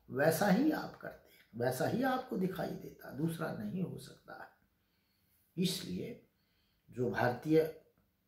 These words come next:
दार्शनिक परंपरा है, जो वैदिकी परंपरा है, हमें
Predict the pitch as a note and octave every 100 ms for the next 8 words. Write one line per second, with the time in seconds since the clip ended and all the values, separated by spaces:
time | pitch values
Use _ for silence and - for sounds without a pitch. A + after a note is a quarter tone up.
0 | _ _ _ - A2+ A#2+ - G3+ C4+ -
1 | A2+ - - - - - - - - A#2+
2 | A2 G#2+ G2 G#2+ A2+ - G#2 G2+ F#2+ F#2+
3 | - - - _ _ _ _ _ - A#2+
4 | C3 - -